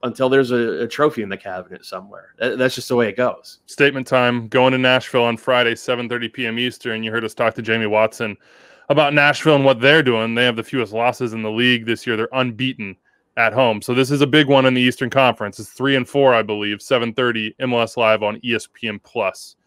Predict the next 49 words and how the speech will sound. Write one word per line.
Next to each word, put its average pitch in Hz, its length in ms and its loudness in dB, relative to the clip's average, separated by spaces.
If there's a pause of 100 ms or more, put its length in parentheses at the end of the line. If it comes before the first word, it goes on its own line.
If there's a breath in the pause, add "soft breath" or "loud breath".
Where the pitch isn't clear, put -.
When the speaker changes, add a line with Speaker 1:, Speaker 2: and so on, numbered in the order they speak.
(300)
Speaker 2:
Check - 220 0
that 120 180 0
one 120 240 2
out 101 180 2
at 113 100 -2
number 117 220 0
three. 120 320 0
New 113 80 0
York 110 120 0
City 113 220 -4
rising 110 300 2
up 107 120 -6
two 131 180 -4
spots 120 360 0
after 117 160 -8
knocking 139 400 2
down 131 280 4
the 123 100 -2
Revs, 135 460 4
who 135 100 -4
are 127 60 0
missing 135 260 -2
Carles 135 340 2
Seal 156 280 0 (320 soft breath)
and 160 160 -2
Tajon 180 420 2
Buchanan. 160 360 0
We'll 147 80 0
talk 143 160 0
to 123 60 -14
Tom 131 220 0
Bogert 127 220 2
about 120 180 0
them 127 140 0
in 117 80 -4
just 139 200 0
a 123 40 -12
second. 143 260 0
We 135 60 -4
got 143 140 0
Steve 185 260 -4
Zakuani 151 840 2 (580)
here 190 160 6
with 165 160 4
us 143 260 2
to 131 80 -18
talk 156 300 0
number 156 220 -2
two. 156 540 2